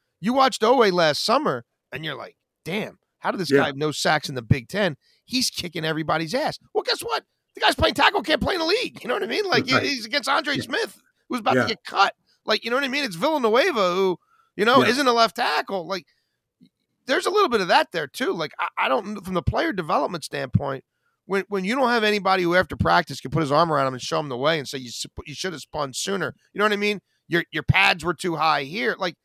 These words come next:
Speaker 1: they don't, it's coming straight from the
Speaker 2: Well,
Speaker 1: coaches, but
Speaker 2: I mean,
Speaker 1: there's
Speaker 2: they're
Speaker 1: none of
Speaker 2: gonna
Speaker 1: that in
Speaker 2: have
Speaker 1: the locker room.
Speaker 2: I, I don't have the schedule in front of me, Jason, but, you know, when they see San Francisco in their pass rush
Speaker 1: Ooh.
Speaker 2: and you have either Geno Smith or Drew Lock back there,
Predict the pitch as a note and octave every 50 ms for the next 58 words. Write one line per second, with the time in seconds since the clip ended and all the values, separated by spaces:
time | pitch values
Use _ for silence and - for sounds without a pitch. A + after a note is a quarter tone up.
0 | _ _ _ - D#4+ A#4+ B4 A4+ - F3+ - - - - - - G3+ - - -
1 | - A3 F3 - B3 A#3+ A3 - F#3 D#3 D3+ D3+ C#3+ C3+ - - - E3+ D#3+ -
2 | _ F3+ E3 - C#3 C#3+ D3 C#3+ C#3+ D3 F3+ F#3 E3 - - D3 C3+ G#2+ - A#2+
3 | - C3+ C3+ C#3 G3+ - - - D3 A2 G#2+ A2+ C#3+ F3+ - _ _ _ _ _
4 | - A#2+ C3 C3 B2 C#3+ D3 D3+ C#3+ D3 C#3 A#2+ A2 - - C3+ A#2+ G#2+ A#2 A2
5 | G2+ - B2 A2+ G#2 G2+ G2+ F#2 E2+ F2+ G#2 F#2+ F2+ - - G#2+ F2 F2+ G#2 F#2+
6 | - _ _ B2+ A#2+ G#2 F#2+ F#2 E2 - _ _ _ _ _ B2+ C3+ C#3 D3 E3+
7 | E3 - - E3+ C3+ B2 - C#3 B2+ B2+ C3 C3 A2+ - C3+ C3 C3 - - B2
8 | A#2+ G#2 G2 G2+ G#2 A2 A#2+ - - A2+ A2 A2+ A#2 - - C3 C3 B2+ A#4+ B4
9 | A#4 A4+ A4 G#4+ G#4 G4 F#4 F4 D#4+ C#4 A3+ G#3 _ _ - C3+ C3+ C3 B2+ B2+
10 | B2 A#2+ A2+ A2+ A2 A#2 C#3+ D#3 D#3+ D#3+ D3+ C#3+ C3+ B2+ - - C#3 C#3 B2+ B2
11 | A2 G2+ B2+ C#3+ D3 C#3+ C3 B2+ - A#2+ B2+ C3 B2+ B2+ - G#2+ G#2+ A2 B2 B2+
12 | B2 A#2+ A#2 A#2+ A#2 - - A#2 A2+ A2+ - C3+ B2+ B2 A#2